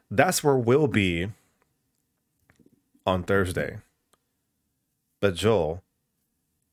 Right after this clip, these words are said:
any other day, where, where can, where can they get a hold of us?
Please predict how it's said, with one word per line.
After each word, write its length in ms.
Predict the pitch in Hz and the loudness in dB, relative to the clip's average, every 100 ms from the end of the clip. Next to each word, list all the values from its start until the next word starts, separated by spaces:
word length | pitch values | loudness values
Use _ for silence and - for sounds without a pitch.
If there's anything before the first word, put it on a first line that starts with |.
| _ _ | _ _
any 260 | 127 160 185 | 0 2 4
other 280 | 139 147 135 | 2 4 2
day, 560 | 104 127 113 85 98 - _ _ - | 4 2 2 0 -6 -12 _ _ -4
where, 300 | 110 175 - | -2 -2 -2
where 160 | 127 131 | 0 0
can, 280 | - 269 277 | 0 -4 0
where 120 | 240 | 0
can 240 | 247 311 | 0 -2
they 200 | 320 302 | 0 0
get 220 | 220 208 202 | 2 2 2
a 60 | |
hold 300 | - 208 247 | 2 2 4
of 120 | 110 - | 0 -2
us? 460 | - - - - | -10 -10 -10 -12